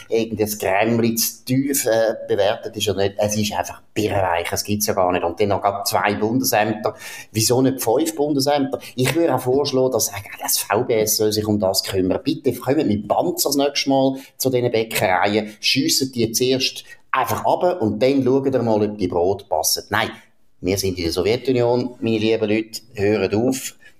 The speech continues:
wählt die richtigen Parteien, das muss unbedingt aufhören. Wir werden noch einmal ersticken unter den Regulierer und Regulatoren und Regulatierungsfreunden. Gut, jetzt kommen wir zum nächsten Thema, wo in die gleiche Richtung geht. Es geht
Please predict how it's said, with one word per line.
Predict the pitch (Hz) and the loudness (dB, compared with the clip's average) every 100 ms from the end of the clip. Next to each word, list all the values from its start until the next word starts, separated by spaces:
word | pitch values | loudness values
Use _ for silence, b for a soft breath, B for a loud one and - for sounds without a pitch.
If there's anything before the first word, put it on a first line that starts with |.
| - | -10
wählt | - 107 120 120 | 0 2 4 0
die | 107 | 2
richtigen | 104 117 - 113 101 | 2 0 0 -2 0
Parteien, | 92 90 85 87 110 104 | 0 0 2 2 2 0
das | 92 | 0
muss | 98 98 - | 0 -2 -2
unbedingt | 107 117 131 131 113 107 110 - | -2 0 2 0 0 -2 -2 -2
aufhören. | 107 107 95 90 | -2 0 0 2
Wir | 90 | 2
werden | 113 120 | 2 2
noch | 104 | 2
einmal | 107 107 101 | 2 2 0
ersticken | 90 - - 123 - - - B B - | 0 -2 -2 -6 -2 -2 -2 B B -2
unter | 104 110 104 | 0 2 0
den | 101 98 | 2 2
Regulierer | 95 98 95 98 113 113 110 - B B | 2 0 0 2 0 0 -4 -8 B B
und | - 98 | -2 0
Regulatoren | 95 95 95 87 - 92 104 104 101 90 | 0 2 2 0 2 2 2 2 0 0
und | 95 87 | -2 0
Regulatierungsfreunden. | 87 92 90 87 87 - 101 110 104 104 - - - - - - - - - - 120 156 156 135 98 | 0 0 2 0 -2 -6 -2 0 0 0 -2 -2 -8 -18 -18 -20 -20 -10 -6 0 2 4 4 4 2
Gut, | 113 143 113 | 4 2 0
jetzt | 107 | 2
kommen | 151 151 | 2 2
wir | 139 | 2
zum | 135 | 4
nächsten | 135 165 - 151 | 4 2 0 -2
Thema, | 135 151 156 151 | 2 2 4 4
wo | 135 131 | 4 2
in | 127 | 2
die | 117 | 0
gleiche | 127 156 151 | 2 2 2
Richtung | 135 147 - 139 | 2 0 0 -2
geht. | 135 135 135 135 | 2 2 2 0
Es | - | 0
geht | 127 131 | 2 2